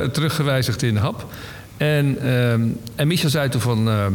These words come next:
"Ja, ik wil het wel doen, maar alleen als jij ook, eh, wethouder wordt." En dat was voor mij een complete verrassing, want ik werkte op dat moment, ehm, was ik verantwoordelijk op het ministerie van Justitie, eh, voor het tegengaan van het financieren van terrorisme. De Twin Towers waren omver,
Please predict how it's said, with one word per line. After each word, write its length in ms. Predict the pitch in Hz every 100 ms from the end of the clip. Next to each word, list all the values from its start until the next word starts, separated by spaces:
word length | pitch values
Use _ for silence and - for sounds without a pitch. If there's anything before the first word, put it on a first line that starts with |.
| 95 - - - - -
"Ja, 160 | 135
ik 100 | 139
wil 80 | 135
het 100 | 117
wel 100 | 117
doen, 200 | 151 127
maar 140 | 104
alleen 220 | 123 123 117
als 100 | 110
jij 280 | 107 104
ook, 240 | - 202 175
eh, 80 | 143
wethouder 440 | 113 98 95 87
wordt." 240 | 85 85
En 100 | -
dat 100 | 110
was 140 | 123 123
voor 120 | 123
mij 80 | 120
een 60 |
complete 380 | 113 110 120 101
verrassing, 480 | 107 139 135 95 113
want 160 | 120 113
ik 80 |
werkte 280 | 110 120 117
op 80 | 101
dat 160 | 123 -
moment, 420 | 92 87 151 - - - - - - - - -
ehm, 420 | - 92 92 92 90 -
was 160 | 110
ik 100 | 110
verantwoordelijk 500 | 120 110 117 110 -
op 100 | 101
het 180 | 107 -
ministerie 440 | 208 104 - 113 101
van 120 | 95
Justitie, 520 | 95 - 139 - - -
eh, 80 | - 101 95 85 80 64
voor 140 | -
het 80 | 110
tegengaan 480 | 151 143 117 101 98
van 120 | 98
het 100 | 98
financieren 460 | - 107 - 120 98
van 100 | 101
terrorisme. 560 | 101 92 127 165 - 135 - - - -
De 80 | 107
Twin 220 | 127 107
Towers 300 | 120 139 127
waren 240 | 120 117
omver, 260 | 113 117